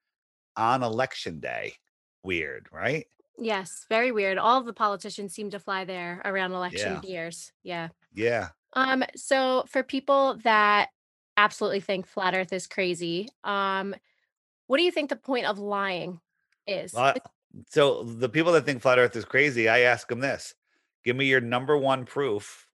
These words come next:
Speaker 1: or just one proof, doesn't have to be your number one proof, one proof, one reason why you think you live on a ball, and, uh, if you can give me one that holds up, I will give you a Bitcoin." <laughs>
Speaker 2: <laughs>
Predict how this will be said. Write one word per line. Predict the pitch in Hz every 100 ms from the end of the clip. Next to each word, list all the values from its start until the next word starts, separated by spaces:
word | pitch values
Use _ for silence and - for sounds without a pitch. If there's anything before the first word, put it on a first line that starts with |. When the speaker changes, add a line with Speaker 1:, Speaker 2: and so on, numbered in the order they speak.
| _
Speaker 1:
or | - 127
just | 120 175 113
one | 143 151
proof, | 95 87
doesn't | 143 139
have | 127
to | 117
be | 117
your | 110
number | 117 104
one | 117 117
proof, | 107 107 _ _ _ _ _
one | - 165 214 214
proof, | 175 131 - - -
one | 139 185 190
reason | 160 170 123 113
why | 113 110
you | 123
think | 127 131 117
you |
live | 117 113
on | 110
a |
ball, | 101 139 110 71 - _ _ _ _ _
and, | 120 120 120
uh, | 117 113 -
if | 110 110
you | 123
can | 139 117
give | 135
me | 131 120
one | 110 156 135 98 107 110 _
that | 104 95
holds | 113 127 123
up, | 139 107 _ _ _ _ _
I | 107
will | 113 113
give | 110 113
you | 117
a | 110
Bitcoin." | 123 - 85 64 64 _ _ _ _ _ _ _ _ _ _ _
<laughs> | - 208 - 202 _ _
Speaker 2:
<laughs> | 110 - -